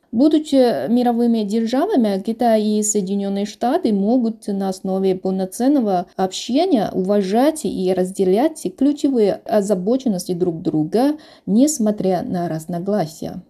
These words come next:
Это, конечно, отличная новость. Конечно, при этом мы также должны четко осознавать, что эта встреча вряд ли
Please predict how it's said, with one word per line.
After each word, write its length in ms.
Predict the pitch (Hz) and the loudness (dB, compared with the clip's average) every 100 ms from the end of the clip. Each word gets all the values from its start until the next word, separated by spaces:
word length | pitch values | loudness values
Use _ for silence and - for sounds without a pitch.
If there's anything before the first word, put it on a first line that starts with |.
| _ _ _ - | _ _ _ 0
Это, 280 | 233 285 415 | 2 4 2
конечно, 520 | 403 330 247 - 196 | 4 2 2 -2 -2
отличная 580 | 190 190 196 - 202 202 | -4 -2 -6 -4 -4 0
новость. 480 | 240 160 156 - _ _ _ _ _ | 0 -2 -6 -12 _ _ _ _ _
Конечно, 720 | 214 220 339 392 240 214 - 196 | 4 4 4 0 -2 0 -2 -4
при 140 | 220 | -2
этом 340 | 226 311 254 | 0 2 2
мы 320 | 190 196 208 196 | 0 0 0 0
также 400 | 180 180 190 190 | -2 -2 0 -2
должны 480 | 180 196 190 202 196 | 0 -2 -2 -4 -4
четко 400 | - 226 - 220 | -2 -4 0 0
осознавать, 720 | 185 180 175 170 175 185 165 | 2 -2 -4 -4 -2 -4 -6
что 320 | - - 175 | -10 -4 0
эта 480 | 170 - - 247 302 | 0 -2 0 0 0
встреча 480 | 294 - 185 180 185 | -4 0 0 2 -2
вряд 400 | 175 185 269 - | 0 0 0 -2
ли 220 | 190 175 | -2 -2